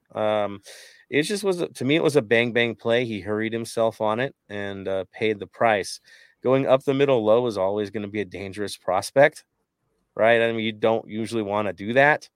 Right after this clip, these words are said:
but he did. So, yeah. Uh, Bern-, Mister Benitez says, "Let's say Vela scores on Sunday versus Red Bulls. I expect that contract to be signed."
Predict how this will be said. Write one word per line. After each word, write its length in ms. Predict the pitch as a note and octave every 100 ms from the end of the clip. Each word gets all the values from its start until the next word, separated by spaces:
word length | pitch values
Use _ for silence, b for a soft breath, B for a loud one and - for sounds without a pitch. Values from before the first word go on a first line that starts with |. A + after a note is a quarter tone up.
| _ _ _ _ _ _
but 120 | G2
he 80 | G2+
did. 280 | F#2 E2 - _ _ _ _ _
So, 460 | - G2 F2 E2+ - _ _ _ _ _ _ - -
yeah. 140 | F#2+ D#2 _ B B B B B _
Uh, 420 | A#2 B2 B2 A#2+ -
Bern-, 260 | A#2+ B2 -
Mister 240 | C3+ -
Benitez 680 | B2 C3+ C#3+ C#3 B2+ A#2 A2
says, 880 | - C3+ C#3 A#2+ A#2+ D3 F3 F3+ C3
"Let's 220 | A#2 B2+
say 160 | - C3+
Vela 300 | A#2+ A#2+ A#2+
scores 380 | - A2+ A2+ A2+
on 140 | G#2
Sunday 320 | - A2+ A2+
versus 420 | G#2 G#2 - F#2+
Red 240 | G2 G2+ F#2+
Bulls. 220 | F#2+ F2+
I 60 | F#2+
expect 400 | - - A2 -
that 140 | F#2+
contract 520 | - G2+ G2 G2+ F#2+
to 80 | G2
be 160 | F2+ F2
signed." 540 | - G2 F2 D#2+ D2+